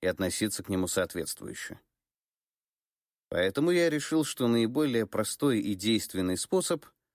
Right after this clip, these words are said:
разыграть ужин с княжичем-героем, произнес Соколов, внимательно следя за моей реакцией. Естественно, участвуют только не заключившие брака и помолвки княжичи.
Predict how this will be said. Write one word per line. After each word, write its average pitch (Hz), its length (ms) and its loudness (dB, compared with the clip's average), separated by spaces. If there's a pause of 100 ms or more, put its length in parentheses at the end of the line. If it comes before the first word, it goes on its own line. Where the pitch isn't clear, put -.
(320)
разыграть 117 760 0
ужин 156 340 2
с - 100 -4
княжичем-героем, 107 1120 0 (480)
произнес 104 480 0
Соколов, 101 580 -2 (320)
внимательно 101 640 2
следя 87 360 -2
за 95 120 0
моей 87 300 2
реакцией. - 640 -4 (1040)
Естественно, 160 640 2
участвуют 135 680 0
только 113 300 0
не 139 140 4
заключившие 107 800 -2
брака 90 380 -2
и 139 60 0
помолвки 95 600 -4
княжичи. - 600 -6